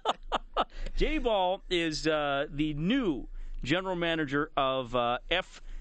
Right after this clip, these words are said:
C Edmonton. Of course, that is, uh, our team that plays in the North American Soccer League just over at Clark Park, right by Commonwealth Stadium. Colin Miller, by the way, the head coach of your team, Jay, one of the best guests on this show.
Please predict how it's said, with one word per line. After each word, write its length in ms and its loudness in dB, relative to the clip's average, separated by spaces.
C 460 2
Edmonton. 400 0
Of 80 -8
course, 280 -2
that 180 0
is, 180 -4
uh, 180 2
our 140 0
team 280 0
that 120 -2
plays 300 0
in 60 0
the 60 0
North 260 0
American 340 0
Soccer 360 -2
League 180 -2
just 180 -4
over 220 0
at 100 -8
Clark 280 0
Park, 320 0
right 180 0
by 160 0
Commonwealth 400 -2
Stadium. 240 0
Colin 380 0
Miller, 260 0
by 140 0
the 80 -2
way, 100 0
the 80 -2
head 180 -2
coach 220 -2
of 60 -14
your 100 0
team, 240 0
Jay, 200 2
one 300 2
of 60 0
the 80 -2
best 500 -2
guests 300 -2
on 140 -2
this 100 -4
show. 300 -2